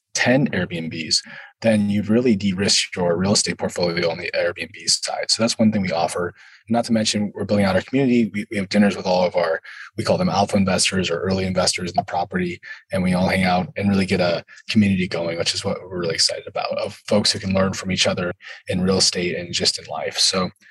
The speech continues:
that's been great. Where we wanna grow the business to is a little bit ambitious. We'd like to do, we're at around five or six cloud castles right now, spread throughout continental United States, but we'd like to scale up to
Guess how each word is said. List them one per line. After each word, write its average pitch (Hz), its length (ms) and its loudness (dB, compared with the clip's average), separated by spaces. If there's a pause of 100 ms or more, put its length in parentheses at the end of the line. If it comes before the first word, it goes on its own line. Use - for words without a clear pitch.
(280)
that's 127 200 2
been 135 140 0
great. 117 420 2
Where 131 160 4
we 151 60 4
wanna 139 180 2
grow 117 260 0
the 117 80 2
business 104 440 0
to 151 360 4 (140)
is - 140 -4
a 107 60 0
little 156 160 2
bit 160 160 4
ambitious. 139 560 0
We'd 127 180 2
like 120 180 4
to - 100 -6
do, 120 340 4 (120)
we're 123 140 2
at 120 160 2
around 104 380 2
five 208 280 0
or 202 60 0
six - 320 0
cloud 101 320 0
castles 104 380 0
right 98 160 4
now, 98 360 4
spread 95 360 0
throughout 92 360 0 (480)
continental 208 600 2
United 190 300 2
States, - 320 2
but 214 120 2
we'd 104 100 4
like 110 160 2
to 110 140 0
scale 101 280 2
up 101 160 -4
to 101 440 2